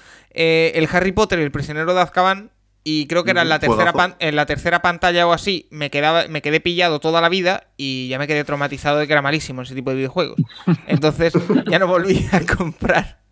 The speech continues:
Speaker 1: ningún videojuego de esos porque
Speaker 2: Nada,
Speaker 1: no
Speaker 2: nada.
Speaker 1: me
Speaker 2: Pues, pues si alguna vez te da por intentar superar el trauma,
Speaker 1: Oye,
Speaker 2: dame
Speaker 1: eso,
Speaker 2: un toque,
Speaker 1: eso,
Speaker 2: te
Speaker 1: lo
Speaker 2: paso
Speaker 1: de,
Speaker 2: una
Speaker 1: lo de
Speaker 2: lista.
Speaker 1: Harry Potter y el prisionero de Azkaban, debería ponerme un día a superar el videojuego, si puedo. Porque recuerdo además cuál era la escena, Pablo, a ver si tú la recuerdas.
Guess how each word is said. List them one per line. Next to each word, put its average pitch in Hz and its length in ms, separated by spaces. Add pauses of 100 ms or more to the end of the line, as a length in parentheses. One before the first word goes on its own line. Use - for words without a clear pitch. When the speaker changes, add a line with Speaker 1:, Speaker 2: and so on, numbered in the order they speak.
(500)
Speaker 1:
ningún 170 280
videojuego 151 380
de 156 100
esos 170 200
porque 156 260
Speaker 2:
Nada, 117 120
Speaker 1:
no 127 40
Speaker 2:
nada. 127 240
Speaker 1:
me 135 100 (180)
Speaker 2:
Pues, 123 260
pues 123 160
si - 80
alguna 131 360
vez 120 840 (560)
te 127 160
da 131 180
por 131 160
intentar 123 300
superar 113 280
el 107 100
trauma, 127 560
Speaker 1:
Oye, 208 160
Speaker 2:
dame 196 100
Speaker 1:
eso, 254 220
Speaker 2:
un - 60
toque, - 60
Speaker 1:
eso, 269 220
Speaker 2:
te 220 60
Speaker 1:
lo 196 80
Speaker 2:
paso 180 40
Speaker 1:
de, 170 120
Speaker 2:
una - 80
Speaker 1:
lo 160 80
de 156 80
Speaker 2:
lista. 135 120
Speaker 1:
Harry 196 140
Potter 240 180
y 233 40
el - 20
prisionero 220 260
de 202 60
Azkaban, 208 280
debería 196 280
ponerme 220 260
un 202 80
día 220 100
a 226 40
superar 190 420
el 220 80
videojuego, 214 420
si - 220
puedo. 190 380 (320)
Porque 190 220
recuerdo 208 360
además 269 280
cuál 240 180
era 208 180
la 196 80
escena, 185 320
Pablo, 202 220
a - 20
ver 156 80
si 185 140
tú 185 80
la 175 100
recuerdas. 160 480